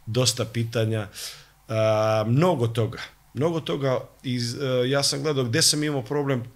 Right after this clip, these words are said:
zvao sam tog trenera i gledao sam ko može da mi pomogne u tom trenutku. A, kažem, vraćam, Vlado je neko, neka ru-, jedna rukometna legenda, a, već sad u, u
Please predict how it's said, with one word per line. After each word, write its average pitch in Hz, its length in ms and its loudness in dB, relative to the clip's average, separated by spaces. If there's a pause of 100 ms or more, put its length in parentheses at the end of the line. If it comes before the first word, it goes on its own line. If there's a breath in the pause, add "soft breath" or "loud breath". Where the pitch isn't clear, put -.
zvao 120 280 0
sam 110 200 -2
tog 104 240 -6
trenera 107 340 -6
i 107 100 -6
gledao 123 260 0
sam 117 180 -2
ko 120 160 -6
može 113 240 0
da 107 80 -6
mi 107 140 -6
pomogne 92 520 -4 (300 loud breath)
u 117 100 -4
tom 110 220 -4
trenutku. 92 680 -8 (420 soft breath)
A, 104 440 -2
kažem, 110 380 0
vraćam, 110 380 0
Vlado 113 300 2
je 107 60 2
neko, 107 340 -4
neka 98 400 -8
ru-, 117 180 -6
jedna 117 260 0
rukometna 110 540 -4
legenda, 117 640 -2 (360 loud breath)
a, 104 400 2 (200)
već 117 220 2
sad 82 360 2
u, 92 520 -6
u 98 220 -8